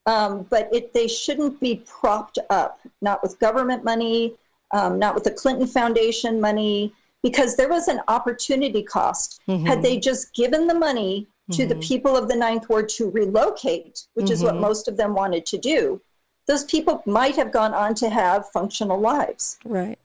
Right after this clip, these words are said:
Speaker 1: But they essentially bribed them to stay where they were 'cause they had this idea.
Speaker 2: And, and honestly, it should have been the insurance company money that, because they paid for insurance. So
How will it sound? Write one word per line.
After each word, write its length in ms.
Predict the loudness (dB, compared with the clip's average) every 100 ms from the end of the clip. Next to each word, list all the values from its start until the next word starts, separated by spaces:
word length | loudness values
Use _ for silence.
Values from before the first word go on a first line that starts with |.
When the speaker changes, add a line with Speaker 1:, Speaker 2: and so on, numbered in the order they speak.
| _
Speaker 1:
But 120 | 0 4
they 120 | 4
essentially 680 | 2 -2 -4 -4 -6 -6 -6
bribed 580 | -4 0 2 2 0
them 180 | -2 -2
to 80 | -2
stay 380 | -4 -2 0 2
where 140 | 2
they 220 | 0 -2 -4 -2
were 300 | 0 0 -2
'cause 240 | -6 -2
they 140 | 0 0
had 240 | 0 0
this 220 | 0 0
idea. 360 | 0 0 -2 0
Speaker 2:
And, 200 | 2 0 -4 -6
and 140 | -2
honestly, 420 | 0 0 -2 0 0
it 80 |
should 180 | 0 -2
have 80 | 0
been 160 | 0 0
the 100 | 0
insurance 540 | -2 -2 0 0 -2
company 640 | -2 -2 0 0 0 -2 -4
money 560 | -2 2 2 2 2 0
that, 200 | -2 -4
because 240 | -2 0
they 140 | 2 0
paid 360 | 0 0 0
for 160 | 0 0
insurance. 600 | 2 0 0 0 -2 0
So 360 | 0 2 0